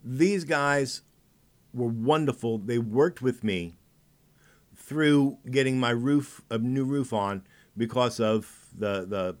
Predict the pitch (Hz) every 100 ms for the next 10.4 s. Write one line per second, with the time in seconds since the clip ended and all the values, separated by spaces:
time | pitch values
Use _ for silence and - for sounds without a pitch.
0 | - - 127 117 110 104 104 95 107 92
1 | 85 65 - _ _ _ _ _ _ _
2 | _ _ _ _ _ _ _ _ _ _
3 | _ - _ - 170 185 127 139 120 117
4 | 107 107 107 - _ - 123 131 113 117
5 | 113 101 98 143 160 160 - 156 156 143
6 | _ _ - 131 143 143 131 104 92 87
7 | 87 90 85 _ _ _ - - - 190
8 | 180 175 156 185 175 170 156 160 156 160
9 | - 151 143 131 - 175 170 135 - 123
10 | 113 110 110 107